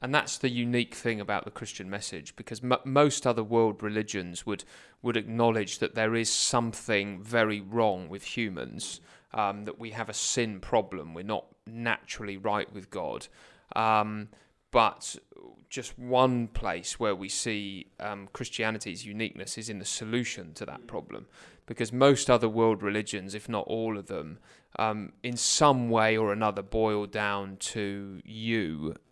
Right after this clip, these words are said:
being the solution, at least in partnership with God. It's, it's you and God together who are gonna solve the issue of your sin, uh, through a reformed life. You know, so if you can reform yourself outwardly,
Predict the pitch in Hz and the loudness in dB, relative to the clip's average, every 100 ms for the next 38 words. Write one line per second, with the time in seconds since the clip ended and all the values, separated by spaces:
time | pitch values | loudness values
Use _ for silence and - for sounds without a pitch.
0 | - 113 107 101 98 98 101 - - 104 | -14 -10 -8 -6 -8 -8 -8 -6 -6 -6
1 | 98 - 95 95 - 135 - 120 110 - | -6 -8 -8 -6 -2 -2 0 -4 -4 -2
2 | 135 - - - - - 67 95 76 60 | 0 0 -4 -8 -8 -8 -8 -2 -2 -2
3 | 87 - 90 92 110 117 107 98 101 107 | -8 -12 -14 -12 -8 -4 -4 -4 -4 -2
4 | 90 90 - - 107 113 95 76 - - | -2 -6 -12 -12 -4 -2 0 -2 -6 -12
5 | - _ - 107 101 104 101 - 120 107 | -20 _ -10 -6 -4 -4 -2 -2 0 0
6 | 92 - 117 101 - 95 95 101 87 - | -2 -4 -4 -4 -4 -6 -6 -8 -6 -4
7 | 113 87 62 101 - - _ 120 101 - | -2 -4 -6 -14 -18 -20 _ 0 0 -2
8 | - 127 127 123 101 98 101 98 - 107 | -8 0 6 6 4 -2 -6 -6 -8 -6
9 | 104 - 120 104 98 98 104 104 73 64 | -8 -8 -4 -4 -4 -10 -4 -2 -4 -6
10 | - - 107 98 82 - 110 98 - - | -16 -10 -8 -8 -8 -6 -4 -4 -8 -20
11 | - - 123 - 110 104 - 127 117 104 | -20 -6 -6 -4 -6 -6 0 0 0 -4
12 | - 107 98 107 98 - 104 101 101 95 | -6 -6 -4 -2 -2 -4 -12 -10 -12 -12
13 | 98 | -18